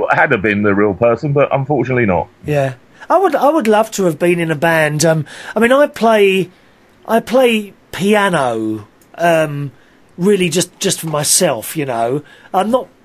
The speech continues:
Speaker 2: particularly good at playing the piano. Um, I certainly can't read music or anything like that. Um, but I would love
Speaker 1: Shania
Speaker 2: to
Speaker 1: would teach you. She can, she can read music.
Speaker 2: Who?
Speaker 1: Shania. Shania, my daughter, she could teach you how
Speaker 2: Sh-,
Speaker 1: to read music.
Speaker 2: Shania.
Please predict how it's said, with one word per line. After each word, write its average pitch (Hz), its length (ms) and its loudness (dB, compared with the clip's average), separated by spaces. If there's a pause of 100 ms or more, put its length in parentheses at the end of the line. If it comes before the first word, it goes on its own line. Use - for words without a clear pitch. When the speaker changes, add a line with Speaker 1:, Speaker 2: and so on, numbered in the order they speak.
Speaker 2:
particularly 165 600 -2
good 151 260 0 (280)
at 147 160 -10
playing 156 280 -2
the 147 80 -6
piano. 196 760 0 (340)
Um, 165 580 -2
I 170 100 -4
certainly 165 320 2
can't 175 240 -2
read 151 200 -2
music 156 460 0
or 135 80 -2
anything 139 300 -6
like 131 300 -2
that. 139 360 0 (540)
Um, 180 180 0
but 202 100 -2
I 233 40 -2
would 311 180 -2
love 294 200 2
Speaker 1:
Shania 190 240 4
Speaker 2:
to 151 40 2
Speaker 1:
would 117 140 0
teach 117 280 -2
you. 156 120 0
She 156 160 -2
can, 113 260 -2
she 147 160 -2
can 107 140 2
read 101 180 2
music. 101 320 2 (440)
Speaker 2:
Who? 240 320 2 (600)
Speaker 1:
Shania. 135 520 4 (1400)
Shania, 156 360 4
my 139 80 2
daughter, 143 460 2
she 151 220 0
could 117 140 -4
teach 107 220 -2
you 110 60 4
how 262 80 4
Speaker 2:
Sh-, - 40 -6
Speaker 1:
to 190 60 -4
read 104 120 2
music. 254 260 2
Speaker 2:
Shania. 156 640 2